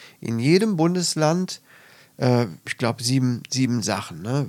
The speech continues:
Von, von rechtsradikalen Sachen bis, äh, vor-, volksverhetzenden Sachen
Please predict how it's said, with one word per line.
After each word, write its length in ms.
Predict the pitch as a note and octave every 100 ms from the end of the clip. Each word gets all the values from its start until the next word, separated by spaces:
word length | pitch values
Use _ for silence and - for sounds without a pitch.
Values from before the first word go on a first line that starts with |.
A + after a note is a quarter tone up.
| C#3+
Von, 460 | - B2 B2 B2 -
von 260 | - A2
rechtsradikalen 1200 | - C3 C#3+ - - C3+ C3 - C3 C3 C3 C3 C3 - - -
Sachen 720 | - C#3 C3 C3 B2+ B2+ B2+
bis, 300 | B2 A#2 -
äh, 380 | - - A2+ G2+ C2 G1+ G1+ - -
vor-, 380 | - C#3+ C#3+
volksverhetzenden 1040 | - D3 D#3 - C#3+ B2+ C#3 - C#3 C3 B2+
Sachen 520 | B2+ C3 C3 B2+ B2+